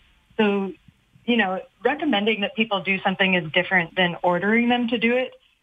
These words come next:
and perhaps some level of oversight or enforcement could be improved, or somehow adopting more of a New Zealand or maritime style model with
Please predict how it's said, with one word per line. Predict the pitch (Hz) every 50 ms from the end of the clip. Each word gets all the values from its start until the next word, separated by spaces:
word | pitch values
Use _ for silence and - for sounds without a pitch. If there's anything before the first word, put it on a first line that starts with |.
| _ -
and | 196 190 185 190 190 185
perhaps | - - 208 196 - - - - - _ _ _
some | - 214 196 185 185 185 180 170 156 _ _ _ _ _ _ 175
level | 180 190 185 185 190 180 180 175
of | 175 -
oversight | 196 190 202 202 - 214 190 185
or | 185 180
enforcement | 170 170 - - 240 240 233 240 247 233 226 226 -
could | 233 226 226
be | 220 214
improved, | 220 214 - 226 220 220 214 220 -
or | 185 190 185 180 175 175 - - - - - _ _ _ _ - - -
somehow | 226 208 196 214 196 196
adopting | 185 190 185 180 185 - - 185 180 175 175 180
more | 185 190 185 180 180
of | 180 175 170
a | 175 170 170 170 165
New | 160 180 190 185
Zealand | - 196 185 180 180 175
or | 175 170
maritime | 170 175 185 185 180 180 - 185 175 170 165
style | - - 190 175 165 170 170
model | 175 190 202 208 202 196 180 175 170 170 175
with | 180 175 175